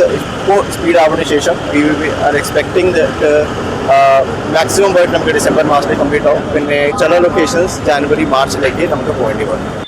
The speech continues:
ഈ എല്ലാ ഡ്രെയിനേജ് സ്ലാബ് നമുക്ക് ലോഡ് ബെയറിംഗ് സ്ലാബാണ്.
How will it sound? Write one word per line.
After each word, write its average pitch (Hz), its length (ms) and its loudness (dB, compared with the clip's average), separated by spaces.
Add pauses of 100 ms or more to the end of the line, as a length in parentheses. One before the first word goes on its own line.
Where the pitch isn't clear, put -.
(120)
ഈ - 20 4 (240)
എല്ലാ 185 280 4 (120)
ഡ്രെയിനേജ് - 400 2
സ്ലാബ് 156 260 2 (460)
നമുക്ക് 160 280 2 (200)
ലോഡ് 170 260 2
ബെയറിംഗ് 156 260 -2
സ്ലാബാണ്. 131 460 0